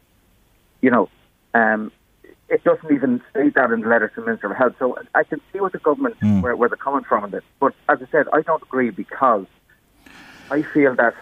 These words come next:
Speaker 1: the case numbers are too high. If we give this a couple of weeks
Speaker 2: Yeah, well, you take, you take Dundalk, for example. One in fifty people have it. If you have a, a, a classroom of, uh, twenty-five, uh, you've, uh, fifty-fifty chance that somebody in the classroom has it. If somebody has it,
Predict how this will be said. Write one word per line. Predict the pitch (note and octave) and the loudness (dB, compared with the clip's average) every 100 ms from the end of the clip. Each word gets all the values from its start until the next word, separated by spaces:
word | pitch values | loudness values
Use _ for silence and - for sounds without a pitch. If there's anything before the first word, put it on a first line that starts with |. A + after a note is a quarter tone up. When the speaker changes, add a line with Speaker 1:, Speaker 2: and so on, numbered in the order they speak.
| - | -16
Speaker 1:
the | |
case | - D3 E3 | -8 -4 -4
numbers | D3+ A#2 G#2+ | -6 -6 -2
are | G2+ | -2
too | A#2+ G#2 | 0 -2
high. | F#2+ F2+ A2 - _ _ _ | 0 -2 -4 -10 _ _ _
If | - | -2
we | C3 | 0
give | A#2+ D3+ | 2 2
this | D3+ B2 | 0 -4
a | |
couple | - C3 G#2 | -4 -2 -2
of | F#2+ | -4
weeks | G#2 | -2
Speaker 2:
Yeah, | A2+ A#2 | 0 2
well, | B2+ C3 | 2 2
you | B2+ | 0
take, | D#3+ C#3+ | 0 -2
you | C3 | -2
take | C#3 F3 C#3 | 2 0 2
Dundalk, | D3+ A#2+ A#2+ A2 | 2 4 4 2
for | - | -2
example. | F#2+ A2 G2+ G2 | -4 0 0 0
One | F#2 C#3 | 2 2
in | B2+ | 4
fifty | C3 - G#2+ | 0 0 0
people | G#2+ G2+ | 0 0
have | F2+ G#2 F2 | 0 0 0
it. | |
If | F#2+ | -2
you | G2+ | -2
have | F#2+ | 0
a, | - G2+ G2 G#2 F#2+ | 0 0 0 0 -2
a, | |
a | |
classroom | - B2+ B2 B2 G#2+ | 0 2 2 2 2
of, | F#2+ G2 G2 F2 - | 4 4 2 0 0
uh, | G#2 F#2+ | 0 0
twenty-five, | - A2 G2 G2 - G#2+ F#2 F2+ - - - - - - _ - | 0 -2 0 -2 2 4 4 -2 -8 -20 -20 -20 -20 -20 _ -4
uh, | F2+ E2 - | 2 2 0
you've, | G2 G#2 F#2 - - - | 0 0 0 -6 -6 0
uh, | G2+ G2+ G2 F2+ | 4 4 2 -2
fifty-fifty | - C3+ A#2+ A2+ A2 G#2 | -2 0 0 -2 0 0
chance | A2+ G#2 F#2+ | 2 2 0
that | F#2 | -2
somebody | A2+ G2 | 0 2
in | G2 | 2
the | F2+ | 0
classroom | G2+ F2+ G2 F2+ | 0 0 0 0
has | G2+ F#2+ | 0 0
it. | |
If | F#2 D#2+ | -6 -2
somebody | B2+ A#2+ | 2 4
has | A2+ A2 | 4 2
it, | A#2 - | 0 -6